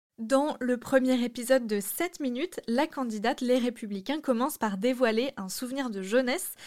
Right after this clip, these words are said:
dans un camp de vacances communiste de l'ex-U R S S, même si elle n'est pas communiste, elle insiste là-dessus. Elle bifurque ensuite vers la Russie en général et sa rencontre avec Vladimir Poutine. L'objectif de ce podcast est clair,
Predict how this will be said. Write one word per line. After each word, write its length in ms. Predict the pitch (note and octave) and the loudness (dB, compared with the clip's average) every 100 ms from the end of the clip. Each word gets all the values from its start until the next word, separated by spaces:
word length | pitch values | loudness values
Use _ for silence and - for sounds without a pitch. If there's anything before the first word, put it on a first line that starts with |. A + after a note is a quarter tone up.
| - - | -16 -6
dans 380 | A3 C#4+ E4 B3 | 0 0 0 -2
un 100 | A3+ | -4
camp 220 | B3+ C4+ | -2 -2
de 160 | A#3 | -2
vacances 500 | G3 G#3+ A3+ A#3+ A3 | -2 -2 -2 -4 -6
communiste 680 | - E4 D#4 A3+ B3+ - B3 G#3+ | -2 0 0 -2 -2 -4 -6 -6
de 160 | G3+ | -2
l'ex-U 640 | G#3 A3+ D4 - - C4+ C#4 | 0 0 0 -4 -4 4 6
R 160 | A#3+ | 6
S 200 | G3+ - | 2 -2
S, 260 | A3 C4 - | -4 -4 -4
même 240 | G#3+ A3 | 0 0
si 240 | A3+ - G3 | 0 -6 -4
elle 180 | A3 A3 | -2 0
n'est 120 | G#3+ | -2
pas 180 | G3+ F3 | -4 -8
communiste, 680 | - B3+ B3 G3+ G#3 C4 - | -4 -4 -2 -4 -4 -4 -6
elle 100 | F#3 | -6
insiste 380 | F3 F#3 D#4 D4+ | -6 -4 -4 -4
là-dessus. 540 | A#3 A3+ - F#3+ - - _ _ _ _ | -4 -4 -8 -14 -20 -20 _ _ _ _
Elle 180 | C#4 C#4 | 2 2
bifurque 560 | C4+ C4+ - C#4 A#3+ | 0 -4 0 -2 0
ensuite 380 | A#3+ A#3 - A3 | -4 -4 -6 -4
vers 160 | G#3+ G3+ | -2 0
la 100 | G3+ | -2
Russie 420 | F#3 G#3+ - A#3+ - | -2 -4 -4 -6 -6
en 160 | F#3+ | -6
général 640 | F#3 C4+ C#4 A3 G#3 C#4+ D#4 | 4 4 6 2 2 2 0
et 140 | - D#4+ | 0 0
sa 200 | - A#3+ | 0 0
rencontre 480 | G#3 F#3+ B3 C#4 A3 | 0 -4 -6 -8 -6
avec 260 | G3 A#3+ | -2 -2
Vladimir 600 | G3+ A3 A3 G#3 G3 A#3+ | -2 0 0 -2 -4 -4
Poutine. 480 | - G#3+ A3+ C4 D#4+ E4+ - - - | -6 -10 -6 -6 -4 -8 -12 -18 -10
L'objectif 760 | - A#3+ C4+ C4 C4+ - C4+ C4 | 0 2 2 0 -2 -4 -10 -10
de 120 | A3 | -10
ce 120 | G#3 G#3 | -8 -6
podcast 540 | A3 A3 - A3 - | -6 -6 -4 -6 -6
est 120 | G3+ F#3 | -10 -8
clair, 320 | - B3 E4 | -4 0 -2